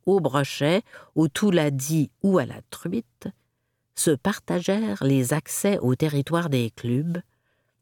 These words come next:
faisant progressivement disparaître de vieux clivages. Si le bilan général des cent ans d'existence du régime des clubs privés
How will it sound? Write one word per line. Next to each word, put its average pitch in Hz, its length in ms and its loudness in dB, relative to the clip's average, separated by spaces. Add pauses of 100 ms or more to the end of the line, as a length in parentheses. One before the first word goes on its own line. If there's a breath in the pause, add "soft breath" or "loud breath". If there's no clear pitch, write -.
(140)
faisant 170 420 2
progressivement 139 920 -2
disparaître - 1000 -6 (160)
de 131 140 0
vieux 156 540 -4
clivages. 117 800 -6 (1700)
Si 214 260 0
le 165 120 4
bilan 175 360 2
général 143 560 2
des 131 140 0
cent 139 320 0
ans 156 100 2
d'existence 139 760 0
du 127 120 0
régime 127 440 0
des 123 160 0
clubs 127 260 -2
privés 131 540 -2